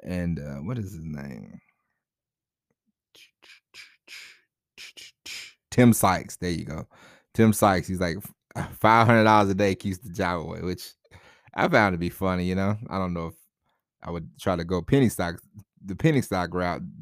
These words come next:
<laughs> to do that. But, you know, everybody makes money how they make money. But, um, yeah, it's important that you create, you know, if you want to be around for a long time, create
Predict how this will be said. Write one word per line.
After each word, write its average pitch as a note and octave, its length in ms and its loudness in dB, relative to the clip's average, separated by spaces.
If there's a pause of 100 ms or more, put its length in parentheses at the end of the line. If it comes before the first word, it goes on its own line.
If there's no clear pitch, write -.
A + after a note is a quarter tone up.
(100)
<laughs> - 280 -16
to - 140 -6
do C#3+ 200 8
that. E2+ 300 2
But, C#3 220 6
you D#3+ 80 6
know, C#3 300 4
everybody G#2 540 -4 (380)
makes F#2 220 0
money F#2+ 220 4
how F#2+ 120 2
they F2+ 120 0
make F2+ 180 0
money. A2 380 6 (100)
But, G2+ 260 2
um, A#2 460 2 (880)
yeah, B2+ 140 4
it's A#2+ 140 2
important C3 440 6
that A#2 160 4
you A2 420 6 (1700)
create, A#2 540 2 (500)
you D3+ 100 -6
know, G#2 320 0 (400)
if - 140 -14
you G#2 100 0
want A2 300 2
to G#2 320 -2
be G#2 160 2
around G2 240 0
for G2 120 -6
a F#2 60 -2
long F#2+ 180 0
time, G#2 260 0
create A#2 500 2